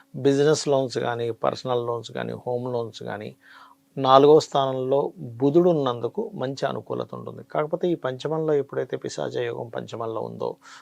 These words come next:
జూలై ఇరవై ఎనిమిదో తేదీ వరకు రాజకీయ విషయాల్లో, నిర్ణయాల విషయాల్లోని,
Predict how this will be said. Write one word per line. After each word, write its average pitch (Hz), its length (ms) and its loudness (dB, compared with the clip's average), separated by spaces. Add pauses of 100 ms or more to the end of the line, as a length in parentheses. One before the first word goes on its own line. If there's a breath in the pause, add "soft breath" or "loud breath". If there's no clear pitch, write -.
(200 loud breath)
జూలై 131 340 8
ఇరవై 117 200 8
ఎనిమిదో 117 220 0
తేదీ 117 240 -4
వరకు - 320 -4
రాజకీయ 107 460 -2
విషయాల్లో, 120 460 -4
నిర్ణయాల 113 540 -6
విషయాల్లోని, - 640 -10